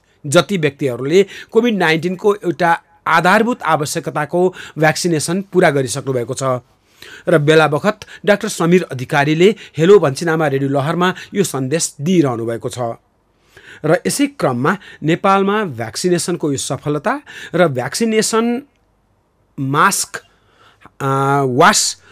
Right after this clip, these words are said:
र त्यसै गरी फिजिकल सोसियल डिस्टेन्सिङ पछिको एक किसिमबाट अर्को एउटा क्लिनिकल तरिकाबाट यो रोगबाट, यो रोगलाई रोकथाम गर्ने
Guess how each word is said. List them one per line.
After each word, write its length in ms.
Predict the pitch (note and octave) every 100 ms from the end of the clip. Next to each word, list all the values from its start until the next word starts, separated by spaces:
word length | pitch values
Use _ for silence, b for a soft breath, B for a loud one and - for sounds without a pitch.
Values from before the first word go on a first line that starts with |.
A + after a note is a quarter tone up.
| b
र 320 | - C#3+ E3 D#3+
त्यसै 240 | F3+ F#3+
गरी 240 | F#3 F3+
फिजिकल 380 | - E3 F#3 F#3
सोसियल 400 | - E3 - D3+
डिस्टेन्सिङ 560 | C#3 - D3+ C3+ D3 C3+
पछिको 560 | F3 F3 G#3 - A#3 B B B B A3
एक 160 | G#3
किसिमबाट 560 | - G3+ F#3 F3 F3 F#3
अर्को 460 | F3+ - F#3 - F3+
एउटा 120 | E3+
क्लिनिकल 500 | - D#3+ F3+ G3 F3+ C#3
तरिकाबाट 560 | D3+ C#3 D3 C3+ C3+ E3 F3 B B
यो 160 | F#3+ F3+
रोगबाट, 680 | E3+ G3 G3 E3+ D#3 D#3 F3+ F3+ - _ _ _ _ _ _ _ _
यो 100 | A3 F#3
रोगलाई 300 | F#3 E3+ D3+
रोकथाम 400 | D#3+ - D#3+ C#3+
गर्ने 260 | C#3 D#3+